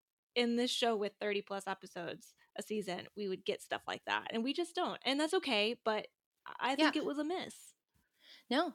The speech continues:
Speaker 2: I, I agree. I mean, we do get a conversation, so it's better than nothing. I'll take what I
Speaker 1: Mm-hmm.
Speaker 2: got. Um, I would have loved to give Steve an episode. Steve never gets an episode.
Speaker 1: Yeah.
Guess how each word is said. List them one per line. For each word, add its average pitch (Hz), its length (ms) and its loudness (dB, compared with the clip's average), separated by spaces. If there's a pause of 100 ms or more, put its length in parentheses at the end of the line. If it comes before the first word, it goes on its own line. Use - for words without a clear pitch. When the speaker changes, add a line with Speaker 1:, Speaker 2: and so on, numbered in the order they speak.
(100)
Speaker 2:
I, 233 360 6
I 185 120 8
agree. 214 540 6
I 175 140 6
mean, 190 400 2
we 196 180 2
do 180 220 2
get 233 120 8
a 226 60 4
conversation, 190 880 2
so 175 440 2
it's 175 200 -2
better 190 320 4
than 190 160 0
nothing. 190 520 0
I'll 180 140 2
take - 280 -6
what 185 120 4
I 175 80 2
Speaker 1:
Mm-hmm. 143 180 2 (220)
Speaker 2:
got. 190 120 0 (140)
Um, 156 600 0 (1000)
I 165 520 4 (360)
would 151 320 -2
have 175 220 0
loved 175 640 2 (180)
to 185 120 0
give 160 420 -4 (220)
Steve 160 340 -4
an 175 80 0
episode. 170 420 0
Steve 170 240 -6
never 170 200 -2
gets 180 220 -2
an 151 60 -4
episode. - 480 -8 (640)
Speaker 1:
Yeah. 302 180 0